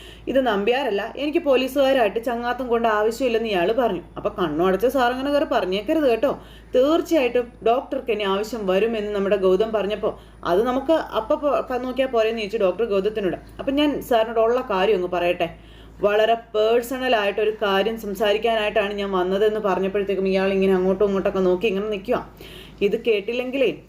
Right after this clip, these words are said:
പിന്നീട് സാറിന് പ്രശ്നങ്ങൾ ഉണ്ടാകുമെന്ന് പറഞ്ഞപ്പം എന്ത് പ്രശ്നം ഉണ്ടാകാനാണ് എന്ന് ഇയാൾ ചോദിച്ചു. അത് പറയാവല്ലോ. ആ, പക്ഷേ നമുക്ക് ഇവിടെ നിന്ന് സംസാരിക്കാൻ പറ്റില്ല, കുറച്ചങ്ങ് നീങ്ങി നിന്നാലോ എന്ന് ഗൗതം. അപ്പോ, ഏഹ്,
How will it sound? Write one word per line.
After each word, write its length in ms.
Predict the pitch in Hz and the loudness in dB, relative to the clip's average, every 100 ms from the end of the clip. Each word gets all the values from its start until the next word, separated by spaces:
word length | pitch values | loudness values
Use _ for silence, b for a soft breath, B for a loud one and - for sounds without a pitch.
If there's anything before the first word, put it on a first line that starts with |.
| B - - | B -20 -4
പിന്നീട് 480 | 247 254 294 311 302 | -2 0 2 2 0
സാറിന് 480 | 294 208 202 202 | 0 0 0 -2
പ്രശ്നങ്ങൾ 480 | 226 220 214 233 240 | -2 -2 -2 -4 -4
ഉണ്ടാകുമെന്ന് 540 | 202 190 202 214 233 220 | -2 0 2 2 2 0
പറഞ്ഞപ്പം 440 | 190 196 208 233 - | 0 0 0 -2 0
എന്ത് 320 | 220 294 453 466 | 0 2 0 -2
പ്രശ്നം 340 | 208 196 302 | -4 -4 0
ഉണ്ടാകാനാണ് 640 | 349 302 247 220 196 185 269 - - | 2 2 0 0 0 -2 -4 -10 -2
എന്ന് 200 | 294 269 | 2 2
ഇയാൾ 200 | 208 214 | 2 2
ചോദിച്ചു. 320 | 285 233 185 - - | 0 0 -4 -6 -4
അത് 100 | 370 | 0
പറയാവല്ലോ. 680 | 359 330 330 330 269 160 - B B B | 2 4 4 2 0 -2 -6 B B B
ആ, 320 | 269 277 277 - | -6 -4 -4 -2
പക്ഷേ 360 | 320 - 311 294 | -4 0 0 2
നമുക്ക് 220 | 302 339 | 0 0
ഇവിടെ 240 | 339 349 | 0 0
നിന്ന് 220 | 254 208 | 0 -6
സംസാരിക്കാൻ 520 | 208 208 226 214 240 233 | -8 -6 -2 -2 -2 -2
പറ്റില്ല, 220 | 226 233 | -2 -2
കുറച്ചങ്ങ് 520 | - 370 359 349 320 | 0 0 2 2 4
നീങ്ങി 200 | 269 269 | 2 2
നിന്നാലോ 420 | 262 233 226 226 226 | 2 2 2 2 -2
എന്ന് 180 | 240 220 | -4 0
ഗൗതം. 300 | 214 202 190 B B B B - - - - - - - B B B B B - | 2 2 0 B B B B -20 -20 -20 -20 -20 -20 -20 B B B B B -4
അപ്പോ, 420 | 220 240 247 247 - | 0 2 2 0 0
ഏഹ്, 440 | 208 202 202 196 | 2 4 4 2